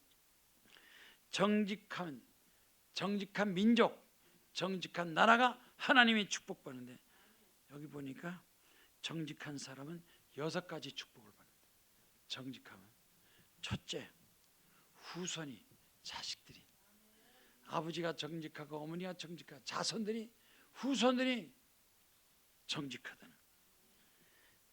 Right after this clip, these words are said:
대적을 다 쫓아낸다는, 인생이 기쁘다는 거예요.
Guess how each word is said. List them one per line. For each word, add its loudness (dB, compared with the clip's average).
대적을 4
다 2
쫓아낸다는, 2
인생이 0
기쁘다는 4
거예요. -6